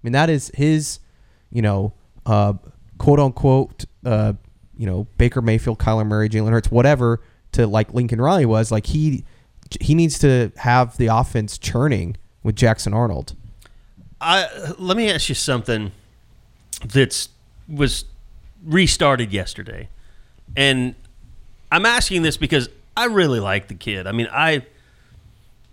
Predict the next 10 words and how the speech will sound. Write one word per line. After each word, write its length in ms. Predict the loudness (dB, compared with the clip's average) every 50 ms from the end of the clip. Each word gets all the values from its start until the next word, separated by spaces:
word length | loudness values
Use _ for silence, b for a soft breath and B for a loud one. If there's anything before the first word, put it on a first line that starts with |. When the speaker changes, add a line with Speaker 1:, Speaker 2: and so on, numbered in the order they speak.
| -10 -4
Speaker 2:
I, 160 | 0 0 0
he's 280 | 2 2 0 0 2 2
been 200 | 2 2 2 4
one 120 | 2 2
of 60 | 2
my 120 | 2 0 -2
favorite 320 | 0 0 0 0 0 -2
guys 300 | -2 -2 -2 -2 -4 -6
to 80 | -10 -8
cover 480 | -4 -2 -2 -2 -4 -6 -8 -10 -10